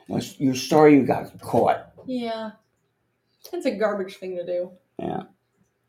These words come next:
Speaker 1: Sorry you got caught. You know there's cameras everywhere, right?
Speaker 2: It's
Speaker 1: Genius.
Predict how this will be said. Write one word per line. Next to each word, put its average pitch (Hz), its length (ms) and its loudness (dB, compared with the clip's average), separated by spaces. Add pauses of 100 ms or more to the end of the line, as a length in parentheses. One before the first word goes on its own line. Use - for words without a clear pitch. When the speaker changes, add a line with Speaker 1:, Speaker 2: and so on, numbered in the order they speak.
(160)
Speaker 1:
Sorry 123 280 -2
you 117 60 0
got 117 160 0
caught. - 160 0
You 156 60 2
know 240 100 12
there's 214 180 8
cameras 165 340 6
everywhere, 110 420 8
right? 120 420 4 (600)
Speaker 2:
It's - 160 -12
Speaker 1:
Genius. 131 520 4